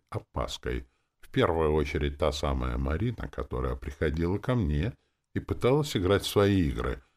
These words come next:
Эта девушка сейчас переживает о том, что я могу сообщить ее сестре о предательстве. Соответственно, у меня есть некоторые шансы повлиять на нее.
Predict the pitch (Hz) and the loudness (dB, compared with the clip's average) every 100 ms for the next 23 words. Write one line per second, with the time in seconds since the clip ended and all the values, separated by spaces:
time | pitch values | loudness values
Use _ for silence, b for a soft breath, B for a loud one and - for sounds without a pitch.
0 | _ _ _ _ 69 87 85 127 98 - | _ _ _ _ -4 -2 0 2 0 -2
1 | 73 - 71 82 76 - 92 90 90 95 | -4 -4 -2 -4 -4 -2 2 2 4 4
2 | 90 82 78 82 76 104 - 82 78 73 | 4 2 2 0 0 -2 0 0 0 2
3 | 76 76 67 78 73 - 80 71 76 71 | 0 -2 -2 -2 -2 -2 -4 -2 0 0
4 | 69 71 - 85 78 73 101 107 76 - | -2 -6 -6 -2 -2 -2 -4 0 -2 -2
5 | 55 - 55 - _ _ _ _ _ - | -10 -10 -12 -12 _ _ _ _ _ -6
6 | 73 64 - 62 55 - - 117 110 80 | -2 -4 -4 -10 -8 -10 -6 -4 -2 -2
7 | 78 80 76 85 104 - 73 - - 71 | 0 0 0 -2 -4 -4 -6 -6 -4 -2
8 | 71 - 110 107 - 120 120 131 95 71 | -2 -2 -4 -4 -4 0 2 4 4 2
9 | 76 73 71 69 67 | 0 0 2 0 -2